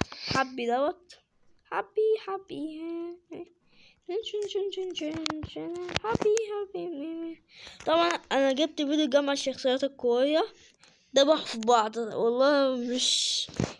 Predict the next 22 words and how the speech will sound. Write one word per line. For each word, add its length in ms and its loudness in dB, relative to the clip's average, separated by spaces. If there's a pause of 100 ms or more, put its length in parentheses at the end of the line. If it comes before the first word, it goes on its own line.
فيديو 260 4
اللي 240 8
قبليه. 640 4
اعملوا 220 0
سبسكرايب 840 2
بس 240 -2
عشان 200 -4
يوصلكوا 520 -2
كل 400 -2
فيديو 340 -2
جديد. 240 -4 (1400)
لايك 240 6
واشتراك. 500 -2 (600)
انت 260 -6
همينا. 480 0 (1900)
هنا 140 -2
بقى 100 6
الشخصية 580 0
الجديدة 520 -4
بتاعت 480 0
رأس 280 0
التلفازة. 680 -4